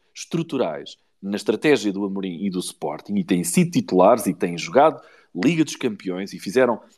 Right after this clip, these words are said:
duas épocas à frente do Sporting, efetivamente a um grande nível, neste momento, na minha ótica, de facto, n-,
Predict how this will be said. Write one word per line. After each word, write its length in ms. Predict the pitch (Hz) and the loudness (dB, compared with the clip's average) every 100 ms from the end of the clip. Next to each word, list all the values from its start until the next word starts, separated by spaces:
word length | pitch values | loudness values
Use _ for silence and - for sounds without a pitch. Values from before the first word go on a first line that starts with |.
| _ | _
duas 480 | 117 107 214 226 147 | -10 2 4 4 6
épocas 400 | 156 123 - 110 | 4 4 0 -2
à 100 | 123 | -2
frente 260 | - 131 113 | -2 -6 -6
do 80 | |
Sporting, 520 | 107 - 101 - 80 78 - | -16 -6 -6 -6 -14 -14 -6
efetivamente 760 | 208 185 165 147 131 107 95 | -2 0 -2 -4 -6 -4 -4
a 20 | |
um 180 | 135 123 | -4 -2
grande 400 | 120 127 110 92 | 0 0 -2 -6
nível, 480 | 90 82 80 90 107 _ _ _ - | -8 -8 -8 -8 -8 _ _ _ -10
neste 520 | 139 165 220 - - | -2 0 0 -2 -10
momento, 460 | 117 98 95 104 - _ _ _ _ - | -6 -4 -6 -10 -18 _ _ _ _ -8
na 200 | 147 151 | 0 2
minha 240 | 160 196 131 | 4 6 6
ótica, 640 | 117 117 - 123 - 139 _ _ | 6 4 -2 -12 -10 -10 _ _
de 140 | 135 | -20
facto, 580 | - 202 185 190 _ _ _ | -2 2 2 -2 _ _ _
n-, 320 | - 160 170 | -12 -6 -4